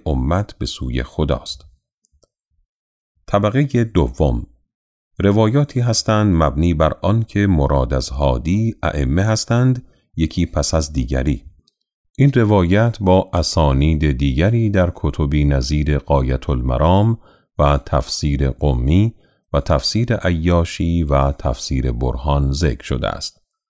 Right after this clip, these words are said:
و عیاشی در تفسیر خود از برید بن معاویهٔ عجلی از حضرت امام محمد باقر علیه السلام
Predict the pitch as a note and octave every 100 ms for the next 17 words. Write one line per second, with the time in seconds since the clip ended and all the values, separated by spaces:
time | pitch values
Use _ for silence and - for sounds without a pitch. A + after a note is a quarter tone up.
0 | _ _ _ _ _ _ - D2 - D2+
1 | C2 C#2 A#1+ - A2 A#2 G#2+ F#2+ - -
2 | D#2+ - C#2+ B1+ - G#2 G#2+ - E2+ D#2
3 | C2 C#2 C#2 B1+ A#1+ D2+ - C#2+ C#2 B1+
4 | C2+ B1+ C2 C2 C2+ C2+ - D2+ B1+ C#2
5 | G2+ B2+ - _ _ _ - F#2 E2+ G2+
6 | F#2+ A#2+ - F#2+ F2 D2+ C2+ C2+ C2+ C2+
7 | C2+ B1+ C2 A1+ C2+ B1 B1 C2+ - C#2
8 | D#2 D#2+